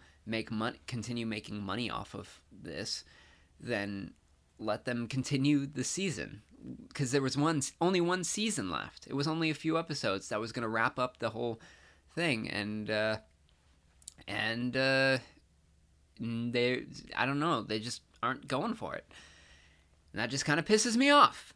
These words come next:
And so that's, uh, that's my problem. That's the one thing I'll never forgive Adult Swim for, honestly, because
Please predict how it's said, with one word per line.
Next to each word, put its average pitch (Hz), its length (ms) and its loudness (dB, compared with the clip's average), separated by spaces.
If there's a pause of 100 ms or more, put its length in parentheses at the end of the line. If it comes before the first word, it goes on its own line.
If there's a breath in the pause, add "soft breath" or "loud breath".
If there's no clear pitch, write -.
(120)
And 131 500 2
so 156 320 4
that's, 170 360 4
uh, 160 240 6
that's 165 200 0
my 160 220 4
problem. 107 720 -4
That's 147 240 2
the 185 100 2
one 147 240 4
thing 120 280 -2
I'll 113 120 0
never 107 300 -2
forgive 110 360 -4
Adult 104 360 -2
Swim 107 280 -6
for, 104 380 -2 (480)
honestly, 113 580 -4 (720 loud breath)
because 113 580 -6